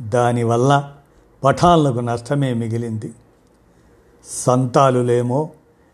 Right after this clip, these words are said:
విద్యాబుద్ధులు నేర్చి క్రీడలు, కళలు, కవిత్వం, సాహిత్యం, రాజకీయాల్లో తమదైన ముద్ర వేశారు. వివిధ రంగాల్లో సాధికారత సాధించారు.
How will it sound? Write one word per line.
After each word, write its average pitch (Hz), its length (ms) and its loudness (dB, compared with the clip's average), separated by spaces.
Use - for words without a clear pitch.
విద్యాబుద్ధులు 123 920 0
నేర్చి 143 560 -2
క్రీడలు, 131 760 2
కళలు, 135 580 0
కవిత్వం, 139 680 0
సాహిత్యం, 143 840 0
రాజకీయాల్లో 131 1040 0
తమదైన 131 480 2
ముద్ర 135 320 0
వేశారు. 117 540 -4
వివిధ 160 300 4
రంగాల్లో 131 760 2
సాధికారత 123 800 -2
సాధించారు. 131 840 -6